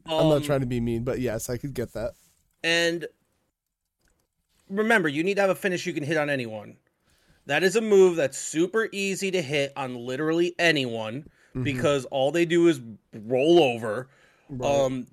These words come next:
Speaker 2: the way you move their body, it's almost impossible to hurt them because you move their mo-, body in the way of the move, which leads into number two. There's, like, I understand wrestling is scripted and not everything is supposed to hurt,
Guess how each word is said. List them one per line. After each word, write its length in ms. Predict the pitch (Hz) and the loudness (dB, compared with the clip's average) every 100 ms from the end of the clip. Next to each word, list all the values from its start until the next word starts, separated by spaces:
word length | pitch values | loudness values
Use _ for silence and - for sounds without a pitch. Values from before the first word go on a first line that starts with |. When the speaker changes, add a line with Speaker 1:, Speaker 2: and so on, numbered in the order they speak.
| _ | _
Speaker 2:
the 140 | 151 147 | -4 -4
way 260 | 135 165 | 2 2
you 220 | 220 208 190 | 4 0 -2
move 360 | 165 180 175 | 2 0 2
their 120 | 170 | 0
body, 440 | 139 127 131 175 214 | 0 0 0 0 -4
it's 220 | 131 - | -8 -6
almost 260 | 160 180 170 | -2 -2 -2
impossible 540 | 147 - 147 147 185 | -6 -6 -6 -4 -4
to 80 | 139 | -4
hurt 300 | 113 165 190 | -4 -4 -2
them 200 | 240 254 | -2 -4
because 440 | 202 165 175 165 131 | -6 -8 -4 -4 -4
you 120 | 165 | -8
move 500 | 131 135 175 254 202 | -6 0 0 0 2
their 120 | 214 | 0
mo-, 180 | 202 196 | 2 -2
body 480 | 165 190 185 156 135 | 0 0 0 -2 -4
in 220 | 180 190 190 | -2 0 2
the 80 | |
way 260 | 170 175 160 | 2 2 0
of 360 | 143 117 147 139 | -2 -4 -6 -4
the 60 | |
move, 420 | 139 151 120 113 - - _ | -4 -2 -4 -8 -16 -20 _
which 220 | 160 165 | -2 -2
leads 200 | 190 196 | -2 -2
into 140 | 196 180 | -2 0
number 200 | 175 151 | -2 -2
two. 460 | - 254 185 156 - - | -4 0 2 0 -4 -2
There's, 300 | 190 226 202 131 | 4 4 2 -2
like, 220 | 170 160 - | -2 -2 -4
I 160 | 175 208 | 2 2
understand 640 | 233 202 185 175 156 156 | 4 2 0 -2 -2 -2
wrestling 680 | 147 139 135 147 131 127 123 - _ _ _ - | -2 -4 -4 -8 -8 -8 -12 -18 _ _ _ -12
is 220 | 139 - | -10 -8
scripted 460 | 147 127 131 120 110 | -6 -6 -8 -14 -10
and 180 | 131 127 | -8 -6
not 160 | 131 | -4
everything 340 | 135 127 127 127 | -4 -4 -8 -12
is 120 | 117 | -12
supposed 300 | - 131 123 | -10 -10 -8
to 80 | 127 | -10
hurt, 400 | - 208 131 - | 0 2 2 -4